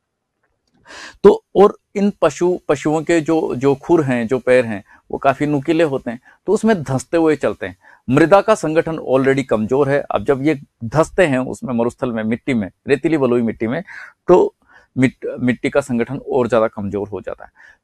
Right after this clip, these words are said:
छोटी मोटी जो वनस्पति होती है, तो ये जो पशु होते हैं, भेड़ बकरी जैसे पशु, वो उस वनस्पति को जड़ सहित उखाड़ते हैं। घास,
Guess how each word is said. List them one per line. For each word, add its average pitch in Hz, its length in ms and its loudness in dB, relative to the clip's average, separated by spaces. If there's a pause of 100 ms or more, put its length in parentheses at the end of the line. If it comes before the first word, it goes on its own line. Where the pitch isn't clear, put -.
छोटी 220 240 -2
मोटी 226 260 4
जो 233 120 2
वनस्पति 147 500 0
होती 107 320 -6
है, 90 120 -10
तो - 200 -12
ये 180 220 -2
जो 202 120 2
पशु 147 300 -2
होते 113 280 -6
हैं, 107 180 -6
भेड़ 120 220 -2
बकरी 113 280 -4
जैसे 110 220 -8
पशु, - 340 -8 (280)
वो 165 60 2
उस 170 160 -4
वनस्पति 123 400 -4
को 165 120 -6
जड़ 113 220 -4
सहित 107 300 -10
उखाड़ते - 440 -16
हैं। 90 140 -18
घास, 104 420 -4